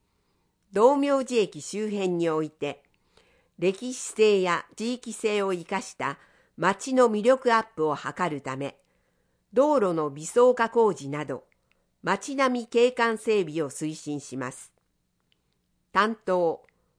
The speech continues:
道路公園課。持続可能な行財政運営。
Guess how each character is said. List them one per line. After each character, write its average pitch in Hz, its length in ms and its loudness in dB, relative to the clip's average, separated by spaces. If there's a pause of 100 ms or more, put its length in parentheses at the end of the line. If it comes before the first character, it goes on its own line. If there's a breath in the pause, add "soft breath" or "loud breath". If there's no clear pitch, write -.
(160)
道 247 280 6
路 147 160 -2
公 175 320 -2
園 175 240 -2
課。 - 280 -8 (2000)
持 160 200 -12
続 262 340 2
可 214 180 0
能 202 240 2
な 175 240 0 (180)
行 208 360 4
財 226 220 2
政 196 460 -2
運 160 320 2
営。 113 240 -10